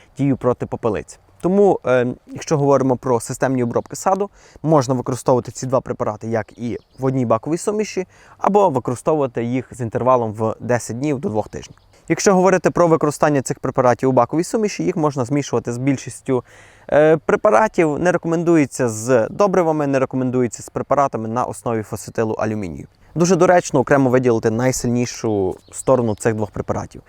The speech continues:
І це те, що вони мають досить маленький термін очікування. На яблуні, на садовині це тільки два тижні, обидва. Також, якщо ми вже говоримо про обробки саду, недоцільно використовувати самі інсектициди. До них обов'язково потрібно додавати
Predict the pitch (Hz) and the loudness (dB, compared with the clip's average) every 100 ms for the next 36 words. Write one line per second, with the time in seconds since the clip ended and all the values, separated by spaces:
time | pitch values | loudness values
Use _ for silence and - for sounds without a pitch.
0 | - - - 135 175 208 - - 135 147 | -20 -20 -8 -2 0 2 0 0 0 2
1 | 143 131 123 143 147 127 117 113 113 - | 4 2 2 -2 -2 -4 -2 -2 -4 -2
2 | 110 107 98 - 101 - - _ _ _ | -2 -2 -6 -10 -12 -12 -14 _ _ _
3 | _ - 135 143 156 175 208 190 160 - | _ -4 0 2 2 4 2 2 -2 -2
4 | 143 135 160 190 - - 143 139 120 123 | -4 -2 -2 -4 -6 -2 0 0 -4 0
5 | 120 113 110 113 165 - - 151 151 170 | 0 2 0 0 -6 -8 -8 -2 0 2
6 | 185 214 _ _ _ _ _ - 185 240 | 0 -4 _ _ _ _ _ -4 2 2
7 | 240 - _ 147 160 - 190 170 170 165 | 2 -4 _ -4 -4 0 0 2 0 2
8 | 160 156 151 160 160 165 170 196 - 214 | 2 0 -2 -2 0 0 -2 -8 -2 0
9 | 185 147 - _ _ _ _ _ _ _ | 0 -4 -8 _ _ _ _ _ _ _
10 | _ _ - 151 165 156 175 143 113 120 | _ _ -2 0 2 2 2 2 -2 -4
11 | 110 127 110 110 - 113 110 - 110 98 | -2 -2 -2 -4 -6 -4 -4 -6 -10 -10
12 | - 87 95 143 170 135 123 - 127 117 | -10 -8 -2 -2 -2 -2 -4 -2 -2 -2
13 | - 120 113 107 107 104 101 | -4 -8 -6 -2 -2 -2 -4